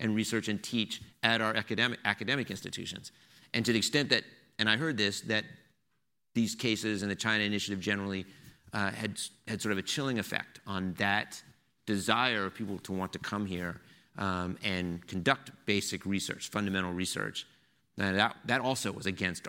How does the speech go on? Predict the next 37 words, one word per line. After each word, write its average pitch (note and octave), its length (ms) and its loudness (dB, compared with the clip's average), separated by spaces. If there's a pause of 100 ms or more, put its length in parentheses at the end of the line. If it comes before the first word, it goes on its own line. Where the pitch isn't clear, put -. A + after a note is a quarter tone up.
our F2+ 280 2
national F2+ 400 -2
security - 500 -6
interests. - 440 -8 (520)
So C3+ 360 6 (500)
I D3 100 8
think F3+ 160 2
it's D3+ 140 6
a, A#2 220 6 (240)
I C3+ 100 4
think D#3+ 120 6
we C3+ 60 8
did C3+ 160 6
the C3 60 6
right A#2+ 200 6
thing. D#3+ 380 2 (380)
Um, A2 420 2
I A#2 100 4
think A#2 200 2
we'll A2 180 4
continue G#2+ 360 2
to G#2 120 4
be F#2+ 200 0
very G#2+ 180 6
focused G2 340 -2
on F#2 120 -2
China. B2+ 560 2
One G#2+ 160 2
of G2+ 80 2
the A2 120 2
areas A2 260 4
that G2 100 0
I'm F#2 200 0 (120)
really A2 260 4
focused A#2 400 -2
on A2+ 480 0
is, G2+ 320 2